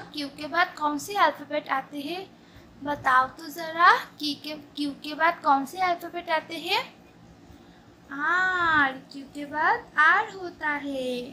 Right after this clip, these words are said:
एस। इसके बाद कौन से alphabet आते हैं बच्चों? एक्स के बाद होता है टी। यू।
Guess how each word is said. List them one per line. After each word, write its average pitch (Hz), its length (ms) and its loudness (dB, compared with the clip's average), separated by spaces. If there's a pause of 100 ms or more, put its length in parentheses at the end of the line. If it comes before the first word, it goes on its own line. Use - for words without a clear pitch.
(2500)
एस। 320 1120 -2 (1300)
इसके 277 300 -12
बाद 311 280 0
कौन 277 200 -2
से 453 200 -12
alphabet 269 520 -6
आते 262 300 -8
हैं 294 180 -6
बच्चों? 320 560 -6 (500)
एक्स 262 220 -12
के 277 140 -20
बाद 285 360 -12
होता 269 300 -6
है 302 240 -8 (240)
टी। 381 1040 -6 (2750)
यू। 349 1080 -6